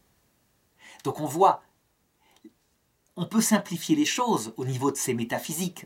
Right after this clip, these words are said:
en deux grands groupes. Et il faudrait plutôt regarder les choses comme si il y avait toutes les nuances du gris, et non pas simplement le noir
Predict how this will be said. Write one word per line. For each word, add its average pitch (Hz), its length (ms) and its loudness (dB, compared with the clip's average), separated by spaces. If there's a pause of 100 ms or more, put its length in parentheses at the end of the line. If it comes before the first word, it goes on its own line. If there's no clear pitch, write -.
en 131 160 -2
deux 156 300 6
grands 135 240 2
groupes. - 320 -2 (1900)
Et - 40 -20
il 131 100 -14
faudrait 139 300 -8
plutôt 175 260 -4
regarder 151 380 0
les 139 120 0
choses 185 400 2 (340)
comme 151 160 0
si 214 400 2 (880)
il 156 120 -2
y 175 60 2
avait 165 180 4
toutes - 260 -4
les 180 100 2
nuances 196 480 6
du 127 120 -6
gris, 123 440 -8 (280)
et 151 60 -2
non 143 160 0
pas 202 180 6
simplement 147 440 2
le 135 120 2
noir 156 460 2